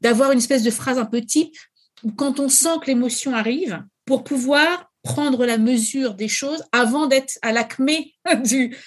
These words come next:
de l'émotion et là, on est submergé. Donc déjà, se connaître en fait et de repérer, « Oula, là, je sens que c'est en train de monter, ça monte, ça monte, ok. » Donc ça peut être de respirer, ça peut être d'exprimer parce que quand c'est pas trop important, on peut encore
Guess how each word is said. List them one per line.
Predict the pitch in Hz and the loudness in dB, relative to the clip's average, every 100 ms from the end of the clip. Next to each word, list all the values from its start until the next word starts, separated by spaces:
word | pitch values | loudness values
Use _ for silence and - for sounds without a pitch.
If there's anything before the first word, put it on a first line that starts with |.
| - - | -20 -2
de | 240 | 2
l'émotion | 240 226 220 302 285 | 2 2 0 0 0
et | 226 | 0
là, | 240 | -2
on | 240 | -2
est | 226 | -4
submergé. | - 220 220 196 180 _ | -6 -6 -6 -6 -8 _
Donc | 208 202 | -8 0
déjà, | 262 294 359 370 - _ | 2 4 2 -2 -14 _
se | - 277 | 0 2
connaître | 269 285 349 - 294 | 2 2 2 0 -4
en | |
fait | 254 202 | -4 -4
et | 226 | -2
de | 220 | 0
repérer, « | 262 302 285 240 240 | 0 0 2 0 0
Oula, | 311 294 247 | -2 0 0
là, | 247 | -2
je | 247 | -4
sens | 247 285 | -8 -8
que | |
c'est | 269 | -8
en | 233 | -4
train | 254 | -2
de | 240 | -2
monter, | 233 226 302 | -2 -2 -4
ça | 285 226 | -2 -2
monte, | 254 | -4
ça | 254 240 | -4 -2
monte, | 240 285 269 | -2 -4 -8
ok. » | - 180 - _ - - - - | -6 -6 -8 _ -20 -18 -16 -4
Donc | 214 | 0
ça | 294 | 0
peut | 277 | 2
être | 254 | 2
de | 220 | 4
respirer, | 220 220 - 254 294 349 440 _ _ _ _ _ | 4 2 2 2 4 2 0 _ _ _ _ _
ça | 226 | -4
peut | 220 233 | 2 2
être | 180 | 2
d'exprimer | 277 - - 285 269 359 | 0 0 -2 0 2 2
parce | 330 - | 0 -4
que | 226 | -4
quand | 254 | -4
c'est | 240 262 | -4 -2
pas | 262 | -2
trop | 262 - 277 - _ - | -2 -2 -4 -4 _ -6
important, | 254 240 254 - 262 | -4 -2 -4 -2 -4
on | 240 | -4
peut | 233 | -2
encore | 226 233 269 254 | -2 0 0 0